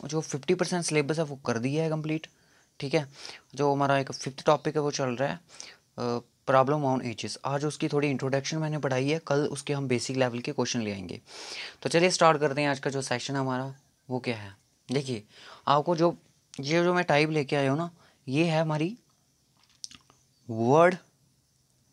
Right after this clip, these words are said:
एनालॉजी, एनालॉजी, ठीक है। ये हमारी वर्ड एनालॉजी की टाइप है, जो हमारी टाइप फर्स्ट है।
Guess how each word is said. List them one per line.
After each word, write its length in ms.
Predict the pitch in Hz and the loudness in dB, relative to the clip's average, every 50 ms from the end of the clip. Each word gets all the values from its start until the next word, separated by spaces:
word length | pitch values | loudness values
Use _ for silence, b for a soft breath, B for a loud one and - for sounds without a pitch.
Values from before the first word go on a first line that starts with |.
| _ _ _ _ _ _ _ _ - - | _ _ _ _ _ _ _ _ -4 -2
एनालॉजी, 640 | 135 135 131 123 113 107 101 98 95 95 95 98 _ _ _ _ _ _ _ _ _ _ _ _ _ _ _ - | 0 2 2 2 2 0 -2 -6 -10 -14 -16 -18 _ _ _ _ _ _ _ _ _ _ _ _ _ _ _ -4
एनालॉजी, 720 | 123 123 135 143 131 113 110 101 98 104 - 113 101 104 _ _ _ _ _ _ _ _ _ _ _ _ _ _ _ _ _ _ _ _ _ _ _ _ - | -2 -2 0 0 0 0 0 -2 -6 -10 -14 -14 -14 -16 _ _ _ _ _ _ _ _ _ _ _ _ _ _ _ _ _ _ _ _ _ _ _ _ -14
ठीक 200 | - 139 131 - | -10 -10 -8 -8
है। 120 | 160 139 - _ b b b b b b b b b - | -8 -10 -10 _ b b b b b b b b b -4
ये 40 | 151 | -2
हमारी 220 | 160 156 151 156 | 0 2 2 0
वर्ड 280 | 151 127 131 151 160 - | 2 4 4 4 4 4
एनालॉजी 460 | - 156 147 139 135 127 113 120 127 | 2 0 0 0 0 0 -2 -4 -8
की 140 | 131 143 147 | -8 -6 0
टाइप 340 | - 139 113 107 107 - 104 | 2 2 2 2 -2 -8 -14
है, 160 | 98 - _ - - | -16 -16 _ -10 -6
जो 100 | 131 127 | -4 -2
हमारी 180 | 127 127 131 | -2 -2 0
टाइप 220 | 131 - 135 143 151 | 2 2 2 2 0
फर्स्ट 420 | - - - 131 117 - - - | -4 -4 -2 0 0 0 -2 -6
है। 100 | 104 - | -8 -14